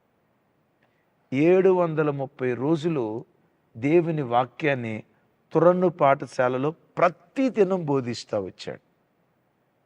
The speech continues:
సమాజ మందిరంలో ప్రతిదినం బోధించేవాడా? వారానికి ఒకసారి. దేవుడు అక్కడ గూడు రేపాడు. గూడు రేపి తురన్ను పాఠశాలను ఇచ్చిన తర్వాత వారానికి ఒకసారి కాదు,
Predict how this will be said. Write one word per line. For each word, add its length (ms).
సమాజ 440
మందిరంలో 440
ప్రతిదినం 600
బోధించేవాడా? 720
వారానికి 440
ఒకసారి. 420
దేవుడు 320
అక్కడ 200
గూడు 380
రేపాడు. 460
గూడు 260
రేపి 300
తురన్ను 420
పాఠశాలను 720
ఇచ్చిన 280
తర్వాత 680
వారానికి 560
ఒకసారి 400
కాదు, 260